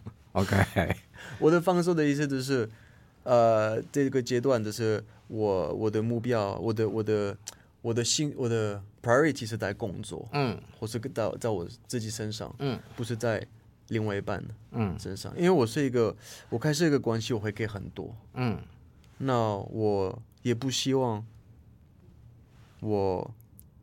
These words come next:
Speaker 2: 开始一个关系，然后我知道他不是我的现在的 priority，
Speaker 1: 嗯。
Speaker 2: 然后你会，会开始想很多，然后就是会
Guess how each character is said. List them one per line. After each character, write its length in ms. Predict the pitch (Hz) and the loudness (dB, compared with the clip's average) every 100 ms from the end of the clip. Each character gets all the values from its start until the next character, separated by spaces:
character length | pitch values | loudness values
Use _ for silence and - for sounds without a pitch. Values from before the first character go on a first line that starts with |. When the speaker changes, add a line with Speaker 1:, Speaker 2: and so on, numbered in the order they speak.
| - - - - - - - - - | -20 -20 -20 -20 -20 -20 -20 -20 -18
Speaker 2:
开 180 | - 123 | -4 0
始 160 | 110 143 | 2 2
一 40 | |
个 100 | 135 | 4
关 320 | 127 139 131 123 | 2 2 2 0
系， 360 | - 123 117 | -2 -2 0
然 180 | 107 101 | 0 0
后 100 | 117 | 0
我 140 | 104 | 0
知 140 | 101 117 | -2 0
道 160 | 123 117 - | 0 0 -6
他 160 | - 127 | -12 -10
不 160 | 123 | -8
是 160 | 117 135 | -6 -4
我 180 | 104 78 | -2 -4
的 120 | 82 | -4
现 220 | 104 - 113 | -4 -2 -2
在 100 | 104 | -2
的 100 | 101 | -4
priority， 640 | - 98 107 80 - - - | -6 -4 -2 -4 -10 -16 -8
Speaker 1:
嗯。 240 | - 117 - - - | -2 -2 -2 -8 -6
Speaker 2:
然 140 | 113 | -2
后 100 | 131 | 0
你 120 | 123 | 0
会， 240 | 104 123 110 - - - | 0 -2 -2 -6 -20 -12
会 140 | - 117 | -4 -2
开 140 | 120 | -2
始 140 | 110 | -2
想 240 | 117 - 101 | -2 -2 -2
很 180 | 101 110 | -2 -4
多， 260 | 98 85 90 | -4 -6 -6
然 60 | |
后 240 | 101 107 110 | -6 -4 -4
就 100 | 107 | -4
是 160 | 107 | -4
会 180 | 110 110 | -2 -2